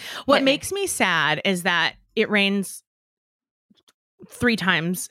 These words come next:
Speaker 1: a year in Los Angeles. And so even if I
Speaker 2: Mm-hmm.
Speaker 1: bought it today, I would not need it for another six months.
Speaker 2: Right.
Speaker 1: But I have many a experience in New York 'cause we had a car, f-, we had a car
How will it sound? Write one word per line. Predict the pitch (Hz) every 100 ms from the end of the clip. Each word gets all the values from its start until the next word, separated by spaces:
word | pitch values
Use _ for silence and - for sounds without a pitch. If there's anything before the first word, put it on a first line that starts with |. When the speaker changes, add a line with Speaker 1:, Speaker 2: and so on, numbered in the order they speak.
| -
Speaker 1:
a |
year | 196 175 160
in | 165 165
Los | 160 160
Angeles. | 156 160 - 175
And | 196
so | 202
even | 214 220
if | 247
I |
Speaker 2:
Mm-hmm. | 240
Speaker 1:
bought | 202 202
it | -
today, | 202 180 170 170
I | 165
would | 175
not | 170 160
need | 165
it | 151
for | 165
another | 160 147
six | 156 - -
months. | 120 - -
Speaker 2:
Right. | 185 - - - - -
Speaker 1:
But | 262 180 - -
I | 220
have | 214 220
many | 233 233 254 349 330 208 175 160 _ _ _ _
a | - 202 190 185 -
experience | 190 - - 226 202 190 165 160 170 -
in | 233 220
New | 202
York | 190 175 170 -
'cause | 208 196
we | 190 262
had | 320 277
a | 240
car, | - 190 180 175 170 98 - _ _ _ _ _ _ _ _ _
f-, | - -
we | 226 254
had | 285
a | 254
car | 214 190 185 180